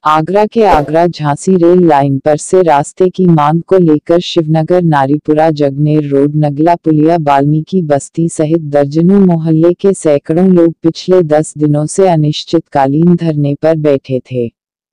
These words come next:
तीन दिन चली भूख हड़ताल के बाद क्षेत्रीय विधायक और प्रदेश सरकार के राज्य मंत्री डॉक्टर जीएस धर्मेश ने संघर्ष समिति के पांच पदाधिकारियों का एक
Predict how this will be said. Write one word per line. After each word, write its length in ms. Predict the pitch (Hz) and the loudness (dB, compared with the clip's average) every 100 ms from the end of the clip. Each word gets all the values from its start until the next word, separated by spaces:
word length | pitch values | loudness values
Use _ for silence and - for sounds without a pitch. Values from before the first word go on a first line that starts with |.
| _ _ _ _ - | _ _ _ _ -2
तीन 300 | 202 226 233 | 2 4 4
दिन 200 | 220 220 | 4 2
चली 360 | 202 190 190 214 | 2 2 2 0
भूख 400 | 190 175 190 - | 0 -2 -2 -2
हड़ताल 460 | 175 156 139 139 151 | -4 -2 0 0 0
के 160 | 160 | -2
बाद 300 | 143 127 131 156 | -2 0 -2 -4
क्षेत्रीय 600 | - - 160 - 175 190 | -6 -2 -2 0 0 2
विधायक 600 | 180 156 139 131 139 151 | 0 -2 -2 -2 -2 0
और 100 | 175 | -2
प्रदेश 560 | 170 165 151 156 180 - | -2 0 0 2 0 0
सरकार 500 | - 156 - 151 156 | -2 -2 0 0 0
के 180 | - 185 | 0 2
राज्य 440 | 156 139 139 180 | 2 0 0 0
मंत्री 420 | 175 151 139 147 156 | 2 0 -2 -2 -2
डॉक्टर 440 | 147 143 - 180 165 | 0 -2 -2 -2 0
जीएस 460 | 156 180 190 - - | 0 0 0 -2 -4
धर्मेश 480 | 156 151 151 156 - | -2 0 0 -2 0
ने 140 | 180 | 0
संघर्ष 580 | 185 165 151 151 165 - | 0 -2 -2 -2 -2 -4
समिति 520 | - 151 139 143 180 170 | -4 -4 -4 -4 -4 -2
के 120 | 196 - | -2 -2
पांच 280 | 147 147 - - | -2 -2 -4 -4
पदाधिकारियों 920 | 135 131 131 139 - 135 135 135 131 | 0 0 0 -4 -2 0 0 -2 -2
का 180 | 160 165 | 0 0
एक 180 | 180 | 0